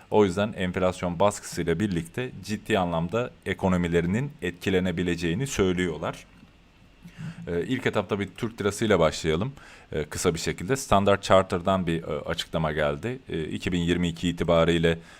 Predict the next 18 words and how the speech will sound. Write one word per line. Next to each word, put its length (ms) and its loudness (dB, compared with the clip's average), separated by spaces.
e, 240 -4
bekledikleri 580 2
oranları, 540 4
e, 240 -8
aktardılar 680 0
Türk 220 -4
lirası 260 -2
adına 280 -2
en 280 -6
iyi 200 0
ihtimalle 500 -2
diyelim 280 -4
şimdilik. 540 -4
E, 180 -4
çünkü 320 -4
enflasyon 560 0
baskısıyla 600 -2
birlikte, 500 -2